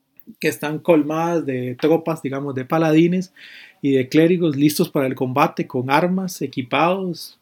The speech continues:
eh, bien entrenados, con, con infantería. Eh, es un segundo ejército en Train. Entonces eso también,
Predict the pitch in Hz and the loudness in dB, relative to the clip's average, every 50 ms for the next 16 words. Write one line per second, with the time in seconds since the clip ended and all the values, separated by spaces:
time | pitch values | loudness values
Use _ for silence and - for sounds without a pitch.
0 | - - 131 127 127 123 123 123 123 127 123 127 127 127 127 131 127 127 127 135 | -8 -4 -2 -2 -2 -2 -2 -2 -2 -2 -2 -2 -2 -2 -2 -2 -4 -4 0 2
1 | 151 151 151 165 160 - 147 135 127 135 151 165 180 175 175 175 160 - - 143 | 2 2 2 0 -2 -2 -2 -4 -2 -2 -2 -2 0 0 -2 -4 -6 -8 -6 -6
2 | 127 127 127 127 131 127 123 - 127 131 139 139 123 143 139 127 - 127 127 143 | -6 -4 -6 -8 -8 -10 -8 -8 -6 -6 -6 -4 -4 -4 -6 -4 -2 -2 0 2
3 | 165 196 190 185 180 _ _ - - - - - - - _ _ - 147 135 131 | 2 2 2 0 -2 _ _ -20 -20 -20 -20 -20 -20 -20 _ _ -4 -2 0 0
4 | 131 131 131 131 131 131 131 131 131 131 131 139 156 139 151 175 170 160 - 175 | 0 0 0 -2 -2 -2 -4 -4 -4 -4 -4 -2 -2 0 2 2 2 4 4 4
5 | 165 175 185 180 170 170 160 127 147 175 185 160 - 160 - - 127 127 123 143 | 6 6 4 4 4 2 2 4 6 4 4 4 2 -4 -4 -4 -6 -6 -2 0
6 | 160 175 175 156 139 120 - _ _ _ _ _ _ _ _ _ _ _ _ _ | 0 0 0 -2 -6 -10 -14 _ _ _ _ _ _ _ _ _ _ _ _ _
7 | _ - 156 143 131 117 - 139 143 131 160 147 151 165 165 160 156 135 131 135 | _ -10 -8 -6 -6 -4 -4 -4 -2 -2 -2 -2 0 0 0 0 0 -2 -2 0
8 | 147 156 160 156 143 131 123 123 123 127 123 | 0 0 0 -2 -4 -8 -8 -8 -8 -10 -10